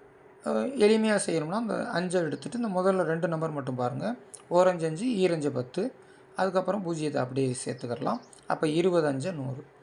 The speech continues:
இப்ப இருக்கிற ரெ-, நம்பர் ரெண்டும் தொகுதியில மூணு, இருபது இருக்கு. பெருக்குனீங்கன்னா அறுபது.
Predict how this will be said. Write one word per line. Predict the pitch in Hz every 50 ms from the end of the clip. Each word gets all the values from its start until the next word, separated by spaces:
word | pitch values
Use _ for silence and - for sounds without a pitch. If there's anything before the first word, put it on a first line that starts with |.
| - - - - - - -
இப்ப | 214 190 - 214
இருக்கிற | 214 233 233 220 202 185 175 180
ரெ-, | 180 277 -
நம்பர் | 233 220 220 220 185 180 185 190 185 180 160 156 156
ரெண்டும் | 160 175 220 285 285 - - - - -
தொகுதியில | 185 180 185 175 170 165 202 240
மூணு, | 247 202 180 190 202 202 202 226 262 285 -
இருபது | 214 165 165 165 160 139 143
இருக்கு. | 135 131 - 220 226 -
பெருக்குனீங்கன்னா | - 190 196 196 - 170 151 143 143 156 185
அறுபது. | 170 147 139 147 143 143 131 190 247 277